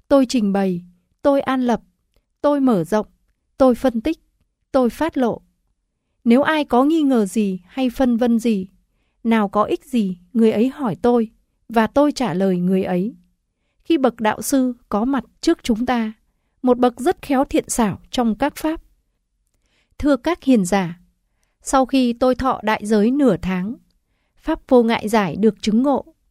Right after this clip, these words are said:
vừa đặc biệt, vân vân, tôi phát lộ. Nếu ai có nghi ngờ gì hay phân vân gì, nào có ích gì, người ấy hỏi tôi, và tôi trả lời người ấy.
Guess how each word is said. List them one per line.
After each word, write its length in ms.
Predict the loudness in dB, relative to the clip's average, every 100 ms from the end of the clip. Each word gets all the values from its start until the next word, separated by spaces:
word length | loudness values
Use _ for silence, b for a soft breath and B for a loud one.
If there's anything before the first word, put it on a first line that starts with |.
| _ _ -2
vừa 200 | 0 2
đặc 200 | 0 0
biệt, 220 | -2 -2 _ _ _ _ -4
vân 240 | 0 2
vân, 260 | 2 2 0 _ _ _ _ -2
tôi 160 | -2
phát 280 | 0 -4 0
lộ. 240 | 0 0 -6 _ _ _ _ _ 0
Nếu 200 | 2 4
ai 220 | 2 -2
có 220 | 0 0
nghi 200 | 2 2
ngờ 220 | 4 2
gì 320 | 2 0 -2 -6 _ _
hay 240 | -4 0
phân 260 | 0 2 2
vân 220 | 2 0
gì, 300 | 2 -2 -2 -10 _ _ _ _ -2
nào 240 | 0 2
có 180 | 2 0
ích 200 | 0 -4
gì, 340 | -2 -2 -2 -10 _ _
người 180 | 2 2
ấy 180 | 4 0
hỏi 280 | 0 -2 -2
tôi, 300 | 0 0 -2 _ _ _ _ _
và 160 | -4 0
tôi 200 | 0 0
trả 220 | -2 -2
lời 280 | 0 2 2
người 240 | 2 0
ấy. 320 | 0 -2 -4